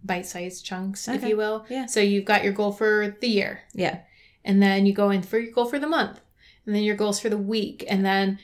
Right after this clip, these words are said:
Speaker 1: you know, you can put, um, like, everyday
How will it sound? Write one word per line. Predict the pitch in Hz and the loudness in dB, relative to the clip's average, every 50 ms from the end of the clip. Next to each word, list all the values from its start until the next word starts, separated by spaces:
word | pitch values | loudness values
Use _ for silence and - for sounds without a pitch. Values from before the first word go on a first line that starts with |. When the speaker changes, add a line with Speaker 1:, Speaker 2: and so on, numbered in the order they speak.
| _ _ _ _ _ _ | _ _ _ _ _ _
Speaker 1:
you | 214 202 | 2 4
know, | 202 | 6
you | 196 202 208 196 | 6 4 4 2
can | 196 196 | 2 2
put, | 196 - 208 196 190 190 - - - _ _ _ _ _ _ _ _ _ _ - | 2 2 0 0 0 -2 -4 -6 -10 _ _ _ _ _ _ _ _ _ _ 0
um, | 226 208 190 - 58 - - - - - - _ _ _ _ _ _ - - - _ _ _ _ _ - | 0 2 2 0 -2 -6 -10 -12 -18 -20 -20 _ _ _ _ _ _ -20 -20 -20 _ _ _ _ _ 0
like, | 220 214 214 | 0 0 2
everyday | - 208 208 214 196 185 214 208 202 196 190 180 180 180 180 180 | 0 0 0 -2 2 4 4 6 6 4 4 0 -2 -6 -8 -10